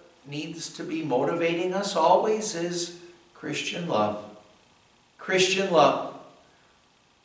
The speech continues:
That needs to be motivating us in all of the decisions that we make in this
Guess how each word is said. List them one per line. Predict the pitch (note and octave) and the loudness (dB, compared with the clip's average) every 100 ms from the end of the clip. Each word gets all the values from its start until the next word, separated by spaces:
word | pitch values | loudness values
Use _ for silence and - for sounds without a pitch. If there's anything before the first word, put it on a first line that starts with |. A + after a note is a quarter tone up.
| _ | _
That | D#3+ E3+ G3 D#3+ | 2 4 4 2
needs | E3 E3+ - | -2 -2 -4
to | - | -4
be | D#3 | -2
motivating | D3+ D3+ E3 E3 D3+ D3+ D3+ D3 | 2 4 6 6 4 4 4 2
us | D3+ - | 2 2
in | C#3+ C#3+ C3+ | 0 0 4
all | D3 D#3 B2 C3+ | 8 10 10 8
of | A2+ G2 | 6 2
the | G2+ | -2
decisions | G#2 G#2 - A#2 A#2 A#2+ A#2 A#2+ | -2 -2 0 0 0 -2 -4 -4
that | B2 A#2+ A#2 A#2 | 0 2 2 -2
we | A2+ | -4
make | A2+ G#2+ G#2+ G#2 - - | -2 -2 -2 -6 -12 -12
in | A2 A2 G#2+ G2+ | -8 -6 -6 -6
this | G#2 G2+ G2+ - - - - | 0 2 2 -2 -6 -8 -12